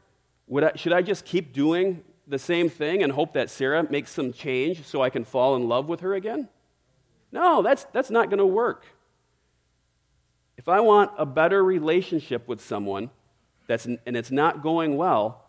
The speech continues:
I need to change what I'm doing. And then there will be different results. The third thing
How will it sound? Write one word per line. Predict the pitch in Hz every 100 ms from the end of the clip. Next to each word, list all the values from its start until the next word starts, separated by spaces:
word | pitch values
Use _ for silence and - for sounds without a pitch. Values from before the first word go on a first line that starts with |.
| _ _ _ _
I | 127 143
need | 165 160 160
to | 151
change | 131 - 165 170 127 110 110 - _
what | 113 123
I'm | 123 139 135
doing. | 117 104 92 85 - _ _ _ _ _ _ _ _ _ _ _ _ _ _ _ _
And | 143 131
then | 139
there | 117 120
will | 117 117
be | 123 107 110 - _ _
different | 131 117 107 101
results. | 95 98 92 - _ - _ _ _ _ _ _ _ _ _ _ _ _ _ _ _ _ _ _ _ _ _ _ _ _ _ _ _ _ _ _ _ _ 123
The | 135
third | - 226 226
thing | 165 123 92